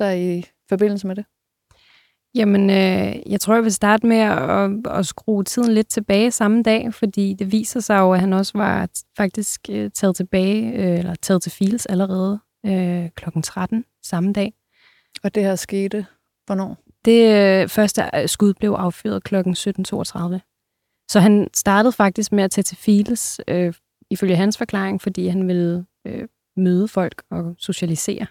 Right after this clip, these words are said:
Speaker 2: tale. Mm, men på videoovervågelse kan man se, at han også, han befinder sig meget op i biografområdet og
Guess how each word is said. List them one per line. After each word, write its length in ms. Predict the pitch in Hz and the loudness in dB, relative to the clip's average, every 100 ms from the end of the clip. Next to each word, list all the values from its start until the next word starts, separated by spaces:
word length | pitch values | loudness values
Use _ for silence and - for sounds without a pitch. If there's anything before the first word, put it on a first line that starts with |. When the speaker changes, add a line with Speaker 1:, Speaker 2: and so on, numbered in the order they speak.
| _ - | _ -8
Speaker 2:
tale. 360 | 180 175 208 - _ _ _ _ _ _ _ _ _ | -2 0 0 -4 _ _ _ _ _ _ _ _ _
Mm, 60 | 226 190 185 - - 185 | -6 -6 -6 -6 -8 -4
men 160 | 196 185 | -2 0
på 80 | 185 | 0
videoovervågelse 880 | 208 - 226 196 185 180 170 - 190 _ _ _ - - | 0 2 4 4 4 4 0 -4 -10 _ _ _ -20 -8
kan 120 | 180 190 | -2 0
man 180 | 170 | 0
se, 140 | 165 214 | 0 -2
at 220 | 202 180 | -2 -2
han 400 | 180 175 175 220 277 | -2 -2 -4 -6 -6
også, 380 | 196 175 - - | -4 -2 -4 -2
han 120 | 170 | -2
befinder 280 | 175 190 170 | 0 -2 -2
sig 120 | 185 | 0
meget 320 | 175 175 185 | 2 2 0
op 80 | 180 | -2
i 80 | 190 | -6
biografområdet 1000 | - 180 180 190 - 202 185 180 175 175 | -2 -2 0 -2 0 -2 0 0 0 -2
og 140 | - | -6